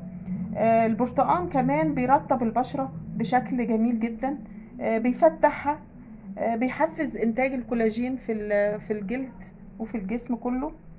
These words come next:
التخلص من الحبوب، قناع البشرة بيتخلص من حبوب البشرة وال-، والبقع السوداء اللي مطرح البشرة،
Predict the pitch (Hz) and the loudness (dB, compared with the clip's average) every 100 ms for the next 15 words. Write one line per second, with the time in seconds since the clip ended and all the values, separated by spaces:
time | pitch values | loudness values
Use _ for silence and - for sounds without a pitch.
0 | - - - - - 247 277 277 311 320 | -20 -20 -20 -10 -4 0 0 2 2 2
1 | 254 254 247 - 220 247 277 - - - | -2 -2 -2 -2 -2 -2 -6 -12 -20 -20
2 | - - - - - - 240 320 285 277 | -20 -20 -20 -20 -8 0 2 4 4 0
3 | 302 330 320 240 - 277 302 302 247 226 | 2 0 0 -4 -2 -2 -2 -2 -4 -2
4 | 226 269 302 254 240 320 320 330 330 247 | -4 -2 -2 0 0 -2 2 4 4 2
5 | 247 226 226 220 226 233 220 285 320 285 | 0 2 2 2 2 0 2 2 4 0
6 | 254 - 233 226 269 254 254 233 247 262 | 0 -2 -2 2 0 0 -2 -2 -2 -4
7 | 214 196 185 185 | -2 -2 -4 -6